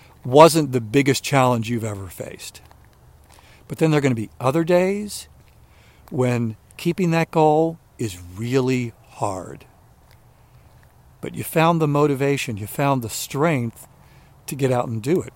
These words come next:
even though you didn't feel like it. Well, color in that heart. That indicates this was a harder day. I did a hard thing today. I didn't want to,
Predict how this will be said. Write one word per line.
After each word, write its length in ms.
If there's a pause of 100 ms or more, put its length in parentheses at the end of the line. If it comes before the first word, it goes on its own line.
(160)
even 200
though 80
you 160
didn't 360 (160)
feel 220
like 240
it. 120 (920)
Well, 100
color 380
in 120
that 200
heart. 300 (440)
That 200
indicates 640 (280)
this 180
was 180
a 260
harder 600 (260)
day. 420 (1400)
I 60
did 140
a 40
hard 520
thing 260
today. 280
I 60
didn't 200
want 260
to, 380